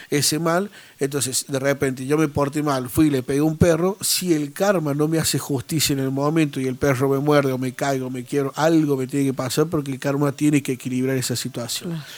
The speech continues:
Speaker 1: A través de eso, yo debería ir aprendiendo, en teoría yo debería ir aprendiendo y erradicando esas malas, eh, cosas de mi vida. Si no lo radico, una vez muerto,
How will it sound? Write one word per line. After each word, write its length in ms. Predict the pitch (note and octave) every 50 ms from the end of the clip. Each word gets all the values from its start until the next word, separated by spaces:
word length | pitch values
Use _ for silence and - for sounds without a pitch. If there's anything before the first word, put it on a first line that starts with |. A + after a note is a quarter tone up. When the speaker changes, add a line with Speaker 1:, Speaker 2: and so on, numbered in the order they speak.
| - - - - - - - - - - - - - - - - - - _ -
Speaker 1:
A 160 | D#3 C#3+ C#3
través 320 | - D3+ D#3+ F#3 F#3 F#3
de 180 | G#3 G3+ F#3+ F#3
eso, 320 | E3+ - - G#3 G#3+ - - D3+
yo 420 | C#3 C#3 C3+ C#3+ D#3 D#3+ F3 F3+
debería 440 | F3 E3 D3+ C#3+ C#3 C3+ C3+ D#3 E3
ir 80 | E3 E3+
aprendiendo, 800 | D#3 - - C#3 C3+ C#3+ D3+ E3 F3+ D#3+ D3 D3 D3 E3+ A#3+ - - _ _ _ _ _ _
en 160 | C#3+ C3+ C3+
teoría 360 | B2+ C3+ C3 C3+ C#3 D#3+ E3 D#3+
yo 80 | C#3+
debería 240 | C#3 C3+ C3+ C3+ C#3+
ir 60 | D3
aprendiendo 420 | C#3+ C#3+ E3 E3 D#3+ D#3+ F3+ G3 F#3
y 240 | - D#3 D3 D#3 E3+
erradicando 680 | E3 C#3+ C3+ C#3+ C3+ C3+ C3+ B2+ - D#3+ E3 E3 D3+
esas 220 | C#3 - - A#2+ A#2+
malas, 460 | B2+ C#3 C#3+ D3 C#3+ D#3 D#3 - - -
eh, 260 | C#3+ C3+ C3 B2+ B2 B2
cosas 340 | - D3 C#3+ C3 - C#3 B2+
de 100 | B2+ C3+
mi 100 | C#3 D3+
vida. 280 | E3+ E3+ D#3+ D#3+ F3 - - - - - - -
Si 300 | - - - - D3 D3
no 120 | E3 G3+
lo 140 | G#3+ G#3+ F#3+
radico, 560 | E3+ F3+ F#3 G3 G3 F3+ F3 D#3+ F#3+ G3 B3 - - _ _ - - - - _ _ _ - - - - _ _ -
una 280 | - C#3 C#3+ D3+ D3+ D3
vez 180 | D3+ C#3 A#2
muerto, 560 | D#3+ F3+ E3+ D#3+ D3+ C#3+ C#3+ - G3 A#3 A#3+